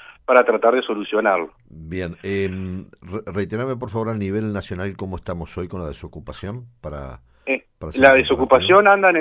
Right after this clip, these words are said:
Speaker 1: el siete coma siete por ciento, tasa de desempleo,
Speaker 2: Ujú.
Speaker 1: y, y este es no registro del Banco de Previsión Social, veintidós por ciento, eh, a nivel promedio, a nivel nacional.
Speaker 2: Para, para que ahí, ahí, ahí no te pude seguir, en la última parte no te seguí, ¿cómo es? ¿Cómo es?
Speaker 1: Eh,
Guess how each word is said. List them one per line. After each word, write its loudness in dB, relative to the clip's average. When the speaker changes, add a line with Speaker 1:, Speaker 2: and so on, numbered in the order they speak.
Speaker 1:
el -14
siete 2
coma 0
siete -2
por -4
ciento, 0
tasa 2
de 4
desempleo, 2
Speaker 2:
Ujú. -8
Speaker 1:
y, -12
y 2
este 2
es -4
no 8
registro 0
del -2
Banco 2
de 2
Previsión -4
Social, 2
veintidós 0
por 0
ciento, -2
eh, -2
a 2
nivel 2
promedio, 6
a 2
nivel -2
nacional. -8
Speaker 2:
Para, -4
para -2
que -6
ahí, -4
ahí, -8
ahí -6
no -6
te -6
pude -6
seguir, -6
en -8
la -4
última -6
parte -6
no -10
te -14
seguí, -10
¿cómo -10
es? -12
¿Cómo -12
es? -16
Speaker 1:
Eh, -10